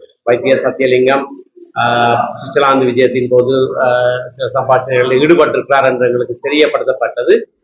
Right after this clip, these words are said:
அரசியல் தீர்வு சம்பந்தமாக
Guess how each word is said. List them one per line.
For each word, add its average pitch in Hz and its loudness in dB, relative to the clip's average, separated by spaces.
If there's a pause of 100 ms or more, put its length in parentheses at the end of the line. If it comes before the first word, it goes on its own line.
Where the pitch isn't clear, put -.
(880)
அரசியல் 190 2
தீர்வு 175 4
சம்பந்தமாக 156 2